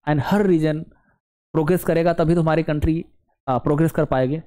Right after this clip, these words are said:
अगर कोई, कुछ रीजन बहुत आगे हो जाए, कुछ रीजन पीछे रह जाएंगे तो क्या होगा? अ, जो लोग पीछे रह जाएंगे उनमें गुस्सा आएगा, रोष आएगा, राइट? तो क्या होगा? श्रीलंका जैसे हालात होते हैं, है ना? सबका डेवलपमेंट बराबर होना चाहिए।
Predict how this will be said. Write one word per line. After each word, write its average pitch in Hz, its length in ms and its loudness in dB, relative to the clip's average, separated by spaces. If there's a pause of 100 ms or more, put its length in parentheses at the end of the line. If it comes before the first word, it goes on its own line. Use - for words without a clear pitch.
(180)
अगर 143 160 2
कोई, 151 220 0
कुछ 151 260 -2
रीजन 156 200 0
बहुत 143 300 0
आगे 147 180 0
हो 143 120 2
जाए, 143 160 0
कुछ 143 200 -4
रीजन 147 220 -6
पीछे 143 320 -2
रह 143 120 0
जाएंगे 147 280 -2
तो 147 100 -6
क्या 156 120 -2
होगा? 127 280 -6 (1120)
अ, 113 120 0
जो 139 140 0
लोग 151 180 0
पीछे 151 240 0
रह 151 120 0
जाएंगे 151 280 -2
उनमें 147 360 -4 (200)
गुस्सा 147 400 -2
आएगा, 135 320 -2 (500)
रोष 160 340 0
आएगा, 135 320 -2 (1000)
राइट? 131 220 0 (540)
तो 135 80 -2
क्या 156 140 -2
होगा? 117 280 -2 (300)
श्रीलंका 135 400 0
जैसे 143 220 -2
हालात 131 340 -4
होते 143 160 -8
हैं, - 400 -14 (120)
है 151 60 -10
ना? 240 280 -12
सबका 139 280 -4
डेवलपमेंट 139 360 -2
बराबर 127 260 -4
होना 127 200 -8
चाहिए। - 220 -14